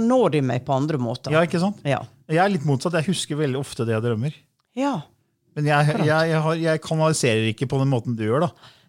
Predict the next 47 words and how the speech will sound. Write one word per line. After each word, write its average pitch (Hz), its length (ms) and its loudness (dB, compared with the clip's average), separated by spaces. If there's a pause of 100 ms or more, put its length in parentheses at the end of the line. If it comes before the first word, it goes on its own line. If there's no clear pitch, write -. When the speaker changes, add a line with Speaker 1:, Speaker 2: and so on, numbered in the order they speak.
(120)
Speaker 2:
Men 147 120 0
Speaker 1:
Nei. 156 180 6
Speaker 2:
jeg, 165 80 2
jeg 165 100 -2
får 147 240 0
det 160 80 0
veldig 151 160 0
ofte, 151 220 -8
og 143 60 -4
da 147 120 0
våkner 151 400 -6
jeg, 127 80 0
og 131 80 0
så 135 80 -2
tenker 156 300 -4
jeg, 143 60 0
"Å, 147 80 -2
nå 139 120 -2
fikk - 320 -10
jeg 117 120 -2
noen 123 360 -2
erfaringer 107 520 -4
som 107 120 -6
jeg - 80 -8
skulle 139 200 -6
<laughs> - 40 -8
ha 139 100 -4 (120)
med 135 100 -6
meg." 117 240 -2
Og, 113 80 -4
Speaker 1:
Ja. 147 160 2 (440)
Speaker 2:
eh, 147 200 -2
men 170 160 0
mange 160 280 2
sier 156 140 2
jo 131 60 4
at - 80 -4
de 147 40 -2
ikke 127 160 -2
drømmer, 139 320 2
men 147 120 2
alle 127 240 2
drømmer 131 280 0
jo 123 80 0
egentlig 117 280 -2
hver 120 160 0
natt. - 260 -6